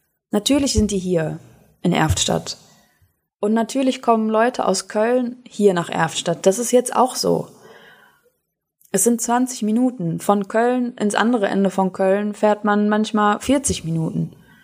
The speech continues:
So, und da auf die Autobahn drauf, zack, bist du in zwanzig Minuten in Erftstadt. Die Praxis ist sehr nah an der Autobahnauffahrt, so, natürlich kommen die Leute hier hin.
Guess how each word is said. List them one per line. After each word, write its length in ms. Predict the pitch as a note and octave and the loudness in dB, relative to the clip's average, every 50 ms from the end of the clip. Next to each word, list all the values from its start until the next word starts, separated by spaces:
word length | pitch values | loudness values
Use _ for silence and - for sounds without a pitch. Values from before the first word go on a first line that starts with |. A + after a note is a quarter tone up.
| _ _ _ _ _ _ _ - | _ _ _ _ _ _ _ -2
So, 300 | F#3 E3+ D#3+ D#3+ - - - | 0 0 0 0 -4 -4 -2
und 280 | - F#3 F#3 F3+ F#3 | 0 0 0 0 0
da 340 | G3 G3 G3 G#3+ A3 - - - | 0 2 2 0 -2 -4 -6 -2
auf 160 | - G3 G3 | -2 -2 0
die 100 | - - | 0 0
Autobahn 420 | - - G3+ - G#3 G3 F#3+ F#3 F#3+ | 2 2 2 2 0 0 0 0 0
drauf, 320 | G3 G#3 G3 G3+ G3+ - | 2 2 2 2 2 -2
zack, 280 | - - A3 G#3+ - - | -4 -2 -2 -2 0 0
bist 180 | G3+ G3+ - | -2 0 0
du 40 | G3+ | 2
in 100 | G3+ G3 | 2 2
zwanzig 280 | G3 G3+ G3 G3 - - | 2 2 0 0 0 0
Minuten 340 | G3+ G3 G3 G3 G3+ - F#3 | 2 2 2 2 0 -2 -2
in 60 | F#3+ | 0
Erftstadt. 460 | - F#3+ F#3 F#3 - - F3+ E3+ - | 2 0 0 0 -2 -2 -2 -2 -2
Die 60 | F#3+ | -6
Praxis 420 | - - - G#3+ G#3+ - G3+ F#3+ - | -4 0 0 2 2 2 -2 -2 0
ist 340 | - F#3+ F3 - - - - - - _ _ | 0 0 2 2 0 -2 -4 -12 -20 _ _
sehr 220 | - F#3 G#3 A3+ | 0 2 2 2
nah 140 | A#3 A3+ G#3+ | 2 0 -2
an 100 | - G3+ | -2 -2
der 160 | G3+ - - | 0 0 0
Autobahnauffahrt, 800 | F#3+ F#3+ - G3 G3 G3 - - F3 F3 - - F3+ F3 E3+ - | 0 -2 -2 -4 -2 -2 0 0 -2 0 0 0 2 2 0 0
so, 260 | - F3 E3+ E3+ E3+ | 0 0 2 2 2
natürlich 540 | E3+ F3+ F#3+ F#3+ - - D4 D#4+ C#4 A#3+ - | 0 -2 -4 -4 -2 0 0 2 2 0 0
kommen 180 | - G3+ F#3+ F3+ | 0 0 2 2
die 80 | F3 | 2
Leute 300 | F3+ E3+ E3 D#3+ - - | 2 2 0 0 0 -2
hier 160 | F3 D#3+ D#3+ D#3 | 0 0 2 2
hin. 240 | D3+ D3+ D#3 D3+ | 2 2 2 0